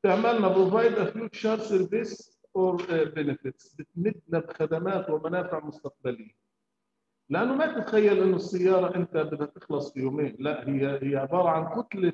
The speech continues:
منافع في المستقبل حستفيد منها. لسه ما لها أصول لأنها بتزودنا بخدمات في المستقبل، عشان هيك سميناها أصل الخدمة. أصل.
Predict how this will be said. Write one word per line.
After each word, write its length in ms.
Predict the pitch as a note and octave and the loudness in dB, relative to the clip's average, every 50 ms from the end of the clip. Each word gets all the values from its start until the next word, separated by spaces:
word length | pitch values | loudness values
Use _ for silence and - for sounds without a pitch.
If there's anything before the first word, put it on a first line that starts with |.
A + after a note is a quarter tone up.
| - - | -2 -6
منافع 640 | D3+ D#3+ F3 E3+ F3 F#3 G3+ G#3 - - E3+ D3+ - | -6 -4 -2 0 2 2 2 0 0 0 -2 -2 -2
في 140 | - - G#3 | -2 -4 -4
المستقبل 760 | G3+ F#3+ F3+ F3+ - - - - G3+ F#3+ - - D3+ C#3 - | -4 -4 -6 -8 -8 -10 -6 -6 -6 -6 -6 -6 -4 -4 -4
حستفيد 480 | - - - - _ - - - E3+ - - | -4 -8 -10 -10 _ -14 -10 -10 -10 -8 -6
منها. 240 | C#3+ D#3+ D#3 C#3 - - _ _ _ _ _ _ _ _ _ _ _ _ | -6 -6 -6 -6 -10 -12 _ _ _ _ _ _ _ _ _ _ _ _
لسه 260 | F3 F#3 F3+ F#3 F3+ E3+ | -4 -2 0 0 0 2
ما 80 | E3 | 2
لها 280 | E3 E3+ D#3 D3+ D#3 - | 2 2 2 0 -2 -4
أصول 340 | D3 - G#3 G3 G3+ F#3 E3 | -6 -4 -2 0 0 0 0
لأنها 260 | E3 F3 F3+ E3+ E3 | -2 -2 -2 -2 -2
بتزودنا 1000 | E3 E3 E3 - - - C#3+ D#3 D#3 D#3 D3+ D3+ D3+ F3 A3 G#3 F#3 G3 F#3 D#3 | -2 -4 -8 -8 -10 -8 0 2 4 4 4 2 2 2 2 2 0 0 0 0
بخدمات 640 | C3 - - D#3+ D3 D#3 D#3 E3+ F#3+ F#3+ F#3+ F#3+ F3+ | 0 -2 -2 -2 0 0 0 0 0 0 -2 -2 -2
في 60 | F#3 | -2
المستقبل، 720 | F3+ F3 D#3+ D3+ C#3+ - - E3+ D#3 - C3 B2+ A#2+ A#2+ | -2 -2 -2 -6 -8 -6 -6 -6 -6 -6 -6 -6 -6 -6
عشان 260 | B2 - - F3 G3 | -6 -6 -6 -4 -4
هيك 100 | A#3 A3+ | -4 -4
سميناها 540 | - - F#3 F#3 F3+ F3+ F#3 E3+ E3 - - - | -2 -2 -2 -2 -2 -2 -2 -2 -2 -4 -4 -4
أصل 380 | A#3+ B3 - - A#3+ G3+ G3 F3+ | -4 -4 -4 -4 -4 2 2 4
الخدمة. 680 | E3 D3+ - E3 F#3+ F3 C#3+ C3 B2+ B2 A#2+ A#2+ - - _ _ _ _ _ _ _ _ _ - | 4 4 2 4 4 4 4 4 0 -2 -2 -4 -6 -10 _ _ _ _ _ _ _ _ _ -4
أصل. 440 | E3+ E3+ - C#3 B2 - - - | -4 -4 -2 -2 -4 -4 -6 -10